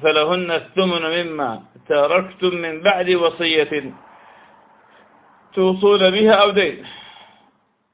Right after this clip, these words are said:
يعني هذه التركة بعد أداء الحقوق الواجبة أولًا. ثم بين ربنا جل جلاله ميراث الكلالة وهو غير الأصول والفروع. قال: "وإن كان رجل يورث كلالة أو امرأة وله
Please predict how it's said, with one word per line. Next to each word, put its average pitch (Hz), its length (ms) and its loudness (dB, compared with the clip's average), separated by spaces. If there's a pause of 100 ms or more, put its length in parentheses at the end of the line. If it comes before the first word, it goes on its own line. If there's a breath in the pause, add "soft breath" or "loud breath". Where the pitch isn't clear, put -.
(960)
يعني 117 220 -8
هذه 147 300 0
التركة 165 800 0
بعد 143 320 0
أداء 135 400 -2
الحقوق 139 440 -4
الواجبة 143 560 0
أولًا. 139 580 -2 (1200)
ثم 180 240 -2
بين 196 300 2
ربنا 175 460 0
جل 156 320 0
جلاله 175 380 2
ميراث 170 460 0
الكلالة 143 680 0 (100)
وهو 156 640 0 (320)
غير 160 320 0
الأصول 127 560 -4
والفروع. 117 380 -2 (160)
قال: 147 160 2
"وإن 156 280 -2
كان 160 300 0
رجل 147 480 -2
يورث 147 520 -2
كلالة 143 680 0
أو 147 160 0
امرأة 151 420 -2
وله 143 840 -2